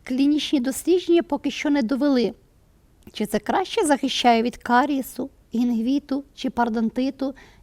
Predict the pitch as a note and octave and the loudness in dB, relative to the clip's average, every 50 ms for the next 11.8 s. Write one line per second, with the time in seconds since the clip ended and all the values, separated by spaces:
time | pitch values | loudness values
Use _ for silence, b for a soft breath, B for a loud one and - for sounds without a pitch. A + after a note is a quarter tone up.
0 | b - C4+ C#4+ C4+ A#3+ G3 A3 - G#3+ - - - D#4+ C#4+ A#3+ A3+ A3 G#3+ G#3 | b 2 2 4 4 2 0 -2 -2 -2 -2 -2 2 4 4 4 4 0 -2 -4
1 | - A3 G#3+ - - A3+ G#3+ - - B3 A3+ - - - A#3 G#3 F3+ A#3+ B3 C4+ | -6 -8 -6 -4 -2 -2 -2 -2 -4 -6 -4 -4 -4 -4 -4 -2 2 2 2 2
2 | - - F#4 F4+ - G4 G4+ G4+ - A3+ G3 F#3 A3 A3 A#3+ B3 A#3+ G#3+ C4 B3 | 0 -4 -8 -4 -4 -4 -4 -4 -6 -6 -4 0 0 0 0 0 -2 -2 -2 -4
3 | - A#3+ A#3 G#3 B3+ A3 F#3 G#3 G3+ G3 G#3+ - - - B B B B B B | -4 -4 -4 -4 -4 -2 0 0 0 0 -2 -8 -12 -16 B B B B B B
4 | B B B B B B B A3+ A3 C#4 C#4 C#4 E4+ E4+ G4+ B4 B4 A4 G#4+ G#4+ | B B B B B B B -2 0 2 4 4 6 6 6 6 6 2 2 0
5 | F#4 D#4 D#4+ F4 E4+ E4 A3 G#3 A3 G3+ G3 A3 A3 G#3+ G3+ - A#3 G#3+ C4 D4+ | 2 4 6 8 8 8 6 4 2 0 0 -2 -2 -4 -4 -4 -2 2 4 4
6 | D#4 D4+ D#4 - - - D#4 C#4+ B3+ A#3+ A#3 A3+ A3+ A3+ A#3 A#3+ A#3+ - - C#4 | 4 4 2 -2 0 6 8 8 8 8 6 2 0 0 0 0 0 0 0 2
7 | C4 C4+ C4+ B3+ A3+ - - A3+ A#3 A#3 B3+ B3+ G3+ G3+ G#3 - - - A#3+ - | 4 6 6 6 4 2 0 0 0 0 0 -2 -4 -6 -8 -10 -8 -8 -8 -8
8 | - - - C#4 B3+ A#3 A3 G#3+ - - A#3+ A#3 B3 B3+ G#3+ A#3 - - G3+ G3 | -6 -4 -2 0 0 0 -2 -4 -4 -4 -2 0 0 0 0 -2 -4 -4 0 4
9 | A#3+ B3 A3+ A3 - - - _ - - - - C4 B3 A#3 A#3 - - C#4+ C4+ | 6 6 6 4 2 -12 -18 _ -20 -14 -8 -4 0 0 0 0 -2 0 2 2
10 | B3+ A3 F#3 F#3 - _ - - G3+ G3+ B3+ B3+ B3 A#3 A3+ - A#3+ A3+ - - | 2 2 0 -4 -6 _ -8 -6 -4 0 2 2 2 2 0 -6 -10 -8 -8 -10
11 | - - A#3 A#3+ A#3+ B3 F4 A4 - - - A#4 - - A#3 G3+ | -8 -6 0 4 6 6 6 6 2 -4 -12 -10 -6 -4 -6 -6